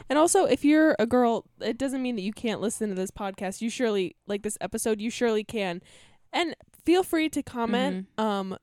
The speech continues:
Speaker 1: if you guys agree with this stuff. Because, like,
Speaker 2: Yeah,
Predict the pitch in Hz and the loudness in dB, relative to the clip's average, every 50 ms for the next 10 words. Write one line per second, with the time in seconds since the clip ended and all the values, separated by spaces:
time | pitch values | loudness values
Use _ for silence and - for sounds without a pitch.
0 | _ _ _ - 208 220 - 214 233 214 240 220 202 202 196 196 196 - _ - | _ _ _ -6 -6 -6 -4 -4 -4 -2 0 0 0 0 0 -2 -4 -8 _ -6
1 | 196 202 - 190 175 170 170 185 220 262 320 - - 370 370 - - - - 359 | -6 -6 -6 -6 -4 -4 -2 0 0 0 -2 -2 -2 -2 -2 -2 -2 -2 -2 -2
2 | 381 415 - - - - _ _ _ _ _ _ _ _ _ _ _ - 285 277 | -2 -2 -4 -6 -20 -20 _ _ _ _ _ _ _ _ _ _ _ -4 -2 -2
3 | - 311 320 285 - - 320 - 202 190 180 175 | 0 0 -2 0 0 2 4 4 6 4 4 2